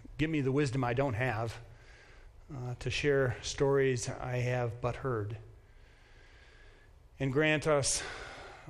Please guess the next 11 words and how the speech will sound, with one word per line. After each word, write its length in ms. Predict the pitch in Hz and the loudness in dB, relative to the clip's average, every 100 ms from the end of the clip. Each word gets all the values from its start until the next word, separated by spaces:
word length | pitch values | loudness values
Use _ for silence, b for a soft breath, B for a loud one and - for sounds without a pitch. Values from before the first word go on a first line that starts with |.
| - - | -12 -8
an 120 | 123 | -2
uncommon 760 | 123 131 - 147 135 123 113 | -2 -2 -2 -2 0 0 -4
understanding 920 | 127 131 120 - 131 123 117 117 117 117 - | -4 -4 -4 -2 -2 -2 -4 -6 -8 -10 -8
of 480 | 123 117 117 113 107 - - - | -4 -4 -4 -4 -8 -12 -20 -20
people 300 | - 139 139 | -10 -6 -4
of 80 | 113 | -4
faith 520 | - 135 107 - - b b b b b b b b b b - - - | -4 -6 -4 -8 -14 b b b b b b b b b b -20 -20 -8
we 420 | 117 113 117 113 123 | -4 -2 -4 -4 -2
do 120 | 127 | 0
not 240 | 127 139 | 0 -2
know 240 | 117 87 | -4 -6